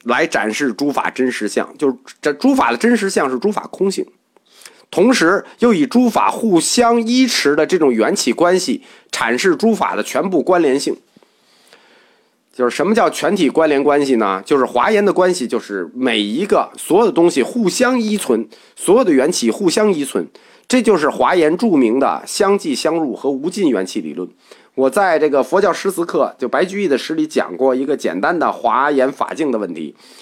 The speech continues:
有兴趣可以听一下，它有点复杂，就是无尽缘起理论。而且，《华严经》提出了一个“三界唯心”的思想。什么叫“三界唯心”思想呢？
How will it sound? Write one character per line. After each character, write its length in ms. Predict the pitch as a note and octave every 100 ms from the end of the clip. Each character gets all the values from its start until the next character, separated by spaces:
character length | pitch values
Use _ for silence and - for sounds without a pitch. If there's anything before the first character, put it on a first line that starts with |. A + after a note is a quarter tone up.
| -
有 80 | -
兴 180 | G#2+ E3
趣 80 | B2
可 120 | C3+
以 40 |
听 180 | C3 E3
一 40 | C3
下， 160 | G2+ -
它 120 | A#2+
有 140 | A#2+ C3
点 120 | D3+
复 160 | - F#2+
杂， 300 | D2+ E2+ - - - - -
就 100 | A2+
是 220 | A2 G#2
无 180 | G2 E3+
尽 200 | G#3 D3
缘 180 | A2+ A2+
起 160 | C#3
理 140 | A#2+ D#2+
论。 140 | E2+ _ _ _ _ _ _ _ _ _ _ - - _ _ -
而 120 | G3+
且， 300 | - A#2+ -
《华 200 | - D#3
严 160 | G#3+ A#3
经》 220 | A3 A#3
提 220 | - D3+
出 200 | F3+ F#3
了 140 | F3+ A#2+
一 100 | C3
个 140 | C3+
“三 340 | A2 G#3 G#3+ A3+
界 260 | G#3+ D3+
唯 180 | G#2 B2
心” 240 | F3 A3+ A3
的 140 | B2
思 180 | - G2+
想。 260 | E2+ - _ _ _ _ _
什 160 | - B2+
么 80 |
叫 140 | F3+ C3+
“三 200 | D#3 D#3+
界 140 | D3
唯 100 | G#2
心” 220 | C3 D#3
思 160 | D#3 B2
想 220 | A2 A1
呢？ 160 | C#2+